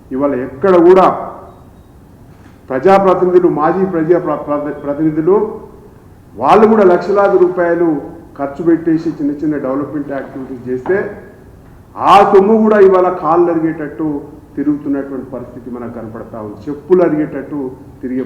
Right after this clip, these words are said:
పరిస్థితి కనపడతా ఉంది. వాళ్ళ అప్పులు తీర్చలేక వాళ్ళు ఇవాళ ఇబ్బంది పడతా ఉన్నారు. నిజంగా మీకు చిత్తశుద్ధి ఉంటే మీరు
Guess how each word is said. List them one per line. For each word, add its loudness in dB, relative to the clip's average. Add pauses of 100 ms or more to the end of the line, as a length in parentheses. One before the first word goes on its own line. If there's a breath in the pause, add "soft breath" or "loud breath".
పరిస్థితి -12
కనపడతా -14
ఉంది. -18 (1400)
వాళ్ళ 4
అప్పులు 4
తీర్చలేక 0 (1500)
వాళ్ళు 2
ఇవాళ 0 (560)
ఇబ్బంది 0
పడతా -4 (100)
ఉన్నారు. -10 (1160 loud breath)
నిజంగా 6 (1300)
మీకు 0 (100)
చిత్తశుద్ధి -6
ఉంటే -2 (2500)
మీరు -2